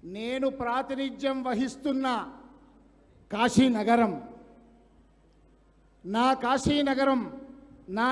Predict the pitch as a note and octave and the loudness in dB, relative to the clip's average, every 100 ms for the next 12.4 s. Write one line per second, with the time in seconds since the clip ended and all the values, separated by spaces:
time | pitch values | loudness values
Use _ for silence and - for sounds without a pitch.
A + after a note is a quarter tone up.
0 | B3+ B3+ D#4 D#4 A#3+ C4+ C4+ A3+ C4 C4 | 0 4 6 4 2 -2 -2 -2 0 4
1 | B3+ G3 - - - - - - - G3 | 4 4 -2 -12 -20 -20 -20 -20 -14 -12
2 | - C#4 D4 D4+ C#4 C#4+ C4+ B3+ C4+ A#3 | -2 2 4 2 0 -2 -2 -2 -2 0
3 | B3+ B3+ G3+ C#3+ - - - - - - | 4 6 4 -2 -12 -18 -20 -20 -20 -20
4 | _ _ _ _ - A3+ C4 C4+ C#4+ C#4 | _ _ _ _ -4 -2 0 0 2 4
5 | C#4+ C#4 A3+ - - - - G3 G#3+ - | 4 4 -2 -10 -18 -20 -16 -12 -12 -10
6 | B3+ C4+ G#3 A3 - C4+ C#4 C#4 C4 C4 | -6 -6 0 0 2 -2 -2 -2 -4 -6
7 | B3+ B3+ A#3 F3+ - - - G#3 C4 C#4 | -6 -4 -6 -6 -12 -20 -12 -6 -4 -4
8 | D4 - A#3+ C#4+ C#4+ D4 C#4+ - - - | -4 -4 -2 0 2 0 -2 -8 -10 -14
9 | - - A3+ A#3+ A#3 G#3+ G3+ F#3+ A3 C4+ | -14 -6 0 0 0 -4 -4 -6 -4 -6
10 | - B3 A3 G#3+ D4 C#4 C4+ C4 C4 A#3+ | -6 -10 -8 -2 -2 -2 -6 -6 -6 -4
11 | A#3+ A3+ F3+ - - - - - G3 A#3 | -4 -4 -10 -16 -20 -20 -20 -16 -8 -4
12 | C#4 C#4+ C#4+ C#4+ | 0 2 2 2